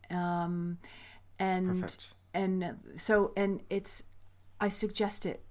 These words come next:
Speaker 1: to, uh, particularly during this time,
Speaker 2: Mm-hmm.
Speaker 1: anything that people can do to restore. I mean, I know people are dying to get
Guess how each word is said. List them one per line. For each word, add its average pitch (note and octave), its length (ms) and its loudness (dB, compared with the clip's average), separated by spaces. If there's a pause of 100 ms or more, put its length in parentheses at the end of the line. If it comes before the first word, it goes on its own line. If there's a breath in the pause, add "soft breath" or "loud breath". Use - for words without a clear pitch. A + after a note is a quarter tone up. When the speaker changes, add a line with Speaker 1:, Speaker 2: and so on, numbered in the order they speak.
(140)
Speaker 1:
to, - 200 -2
uh, - 80 0 (180)
particularly A3+ 540 -2
during F3+ 280 0
this E3+ 180 -2
time, F3 480 0 (600 loud breath)
Speaker 2:
Mm-hmm. - 120 4
Speaker 1:
anything G#3+ 360 6
that G#3 140 2
people F#3 260 -2
can F3 220 0
do F3 380 0
to F3 220 -4
restore. E3+ 640 -2
I - 40 -4
mean, F3 160 -2
I E3+ 80 0
know F3 100 0
people E3+ 260 -4
are D#3 60 -2
dying D#3 320 2
to D3 80 -4
get - 280 -4